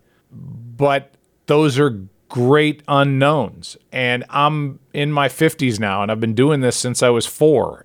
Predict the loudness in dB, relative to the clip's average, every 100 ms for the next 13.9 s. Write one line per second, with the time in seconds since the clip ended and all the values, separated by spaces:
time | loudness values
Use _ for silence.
0 | -8 -4 -2 -4 -4 -2 0 0 2 2
1 | 2 2 2 2 4 4 4 2 0 -2
2 | -2 -2 2 2 2 -2 -6 _ _ _
3 | -4 2 4 4 4 2 2 0 0 2
4 | -2 -4 -6 -2 0 0 -2 -2 -2 0
5 | 0 -2 -2 -6 0 0 2 2 2 0
6 | 0 -2 -8 _ _ -10 -6 -4 -4 0
7 | 2 4 4 4 0 -2 -4 -2 -2 0
8 | 0 0 0 -2 -2 -4 -4 -4 -6 -4
9 | -2 -2 0 0 -2 -6 _ _ _ -8
10 | 0 2 4 4 4 2 -4 -10 -4 -2
11 | 0 2 4 6 4 2 -2 -2 0 0
12 | 2 0 0 -2 -4 -4 0 2 2 0
13 | -2 -2 -2 -2 -2 -2 -2 -4